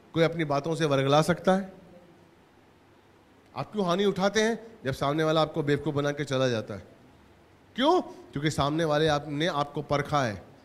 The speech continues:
आपको परीक्षा में डाला है। क्यों? क्योंकि आप आत्मिक जीवन नहीं जी रहे हैं।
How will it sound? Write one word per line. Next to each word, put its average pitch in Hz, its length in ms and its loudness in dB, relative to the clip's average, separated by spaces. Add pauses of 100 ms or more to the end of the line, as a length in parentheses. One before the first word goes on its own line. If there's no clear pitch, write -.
(280)
आपको 139 220 -2
परीक्षा 151 380 0
में 175 120 2
डाला 147 220 2
है। 101 100 -4 (140)
क्यों? 330 280 2
क्योंकि - 440 -8
आप 160 220 2
आत्मिक 143 420 -2
जीवन 135 260 -4
नहीं 127 160 -4
जी 113 140 -6
रहे 101 140 -8
हैं। 90 180 -18